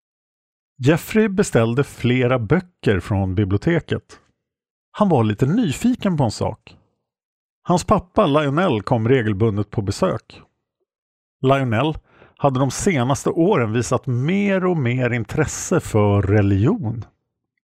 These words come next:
Han och Sherry hade döpt sig och var numera engagerade i kyrkan. Det väckte Jeffreys intresse. Hans bild av sin pappa var att Lionel var en lite stel person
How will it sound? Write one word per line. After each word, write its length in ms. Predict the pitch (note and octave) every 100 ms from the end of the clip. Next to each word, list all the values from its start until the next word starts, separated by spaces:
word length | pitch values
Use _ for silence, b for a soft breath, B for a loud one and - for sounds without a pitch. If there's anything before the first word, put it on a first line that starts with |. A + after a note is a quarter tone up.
| _ _ _ _
Han 340 | - G3 F3+
och 100 | D#3
Sherry 340 | - G3 F#3+ B2+
hade 180 | A#2+
döpt 440 | A2 D3 G#3+ G3 -
sig 320 | A2 F#2 F#2
och 180 | F3 D#3
var 120 | F3+
numera 440 | D#3+ B2+ A#2 A#2 G#2+
engagerade 560 | A2 A2 - G#2 F#2+
i 20 | F#2
kyrkan. 840 | - - G#3 G#2+ - C4 D3 A#2 - _ _ _ _ _ _ _
Det 120 | A2 G2+
väckte 480 | A#2+ F#3 - -
Jeffreys 520 | G2+ F2+ - - F#2 F#2+
intresse. 540 | F2 C#3 - - C#3 - _ _ _ _ _ _ _ -
Hans 200 | F#3+ D3
bild 400 | A2+ G#3+ A#3 D3
av 80 | C#3
sin 180 | D3+ B2+
pappa 580 | - D3 _ - - - b b b -
var 200 | C#3+ D3
att 100 | E3+
Lionel 560 | D#3+ D#3 D#3+ G3+ F#3
var 120 | D3
en 100 | D3
lite 220 | D#3 C#3 D3+
stel 580 | - - A3 A#3 F#3+
person 680 | F3+ D#3+ - B2+ E3+ G#3 F3